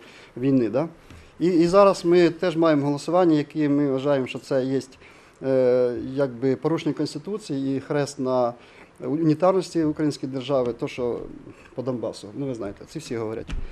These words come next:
От. Е, це означає, що ми маємо два фронти. Один фронт — це зовнішній, а другий фронт — це внутрішній. Тобто, якщо наша держава буде продовжувати існувати в режимі, коли, коли існують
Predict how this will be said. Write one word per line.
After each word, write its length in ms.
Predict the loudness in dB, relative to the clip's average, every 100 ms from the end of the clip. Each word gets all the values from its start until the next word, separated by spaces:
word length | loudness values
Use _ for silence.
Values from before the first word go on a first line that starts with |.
| -14 -20 -20 -10
От. 260 | -2 -2 -4 -12 -20 -20 _ _ 0
Е, 300 | 4 4 2 -6 -16
це 120 | 0 2
означає, 400 | 4 4 4 4
що 240 | 2 2
ми 220 | 4 4
маємо 320 | 6 6 6
два 180 | 4 2
фронти. 400 | 2 2 2 0
Один 180 | -2 -2
фронт — 260 | -2 -4 -4
це 60 |
зовнішній, 440 | -2 -2 -2 -6 -8
а 60 |
другий 200 | -6 -6
фронт — 280 | -6 -8 -8
це 60 | -4
внутрішній. 500 | -4 -4 -6 -16 -16 -18 -20 _ _ _
Тобто, 340 | -8 -4 -4 -4 -10 -20 -6
якщо 320 | -6 0 2
наша 240 | 4 2 0
держава 380 | 0 2 4 2
буде 180 | 0
продовжувати 500 | -2 -2 -2 -2 -4
існувати 420 | -8 -4 -2 -2 -6 -8
в 40 |
режимі, 420 | -4 2 4 2
коли, 360 | 0 2 4 2
коли 300 | -2 0 0
існують 480 | 0 0 0 0